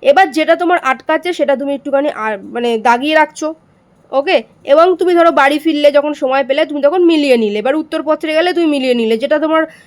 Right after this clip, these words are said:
যেটা তোমার আটকাচ্ছে সেটা তো তুমি কনসেপ্ট দেখবে, যেটা তোমার ভুল হলো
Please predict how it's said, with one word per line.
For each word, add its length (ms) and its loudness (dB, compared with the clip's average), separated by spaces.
যেটা 200 0
তোমার 280 0
আটকাচ্ছে 520 -2
সেটা 200 0
তো 120 0
তুমি 240 0
কনসেপ্ট 420 0
দেখবে, 440 -4
যেটা 180 -2
তোমার 220 0
ভুল 400 4
হলো 300 0